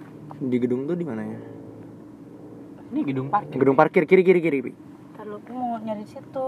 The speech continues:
Speaker 3: Soalnya enaknya di sini langsung nyebrang doang.
Speaker 1: Ah.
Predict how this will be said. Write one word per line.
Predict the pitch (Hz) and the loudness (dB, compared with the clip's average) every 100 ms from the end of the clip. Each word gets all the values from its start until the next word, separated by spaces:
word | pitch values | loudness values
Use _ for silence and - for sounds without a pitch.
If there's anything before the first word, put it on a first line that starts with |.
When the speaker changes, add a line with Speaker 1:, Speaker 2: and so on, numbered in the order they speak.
| 262 | -2
Speaker 3:
Soalnya | 254 277 320 | -2 -2 0
enaknya | 311 311 | -2 -6
di | |
sini | 311 330 | -6 -2
langsung | 311 277 | -2 -2
nyebrang | 247 254 254 | -2 -4 -4
doang. | 311 277 302 330 - - - - | -4 -4 -4 -6 -18 -18 -18 -16
Speaker 1:
Ah. | 254 | -14